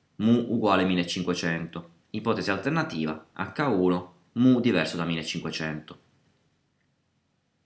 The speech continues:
Poniamo caso di aver estratto un campione che casualmente è costituito dalle famiglie più ricche di Milano. In questo caso avremo che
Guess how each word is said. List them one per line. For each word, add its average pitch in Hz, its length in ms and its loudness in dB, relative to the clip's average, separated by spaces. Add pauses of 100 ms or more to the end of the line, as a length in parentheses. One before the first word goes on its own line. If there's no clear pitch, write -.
(1000)
Poniamo 151 360 4
caso 110 200 2
di 101 220 2
aver 110 400 4
estratto 113 1080 0
un 104 380 4
campione 117 880 0 (340)
che 120 140 2
casualmente 113 920 0
è - 180 0
costituito 107 680 0
dalle 107 220 2
famiglie 113 340 2
più 156 180 4
ricche 90 360 -2
di 87 100 -2
Milano. 82 520 0 (800)
In 104 160 -6
questo 117 300 -2
caso 92 560 -2 (460)
avremo 107 500 0
che - 400 -4